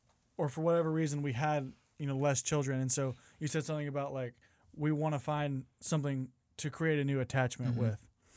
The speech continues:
Speaker 1: I've lately been just really fascinated by, um, I don't really know any other way to say it than just levels of analysis. So, like,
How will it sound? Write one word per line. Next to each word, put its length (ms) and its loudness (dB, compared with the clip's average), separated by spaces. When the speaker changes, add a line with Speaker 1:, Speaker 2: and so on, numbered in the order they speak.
Speaker 1:
I've 380 0
lately 320 -2
been 320 -4
just 280 -2
really 340 0
fascinated 600 -2
by, 340 -2
um, 420 -10
I 80 -8
don't 120 -6
really 160 -4
know 140 -2
any 140 -2
other 140 -2
way 140 0
to 60 -4
say 160 0
it 100 -2
than 120 -4
just 140 -4
levels 440 2
of 120 0
analysis. 600 0
So, 180 2
like, 240 2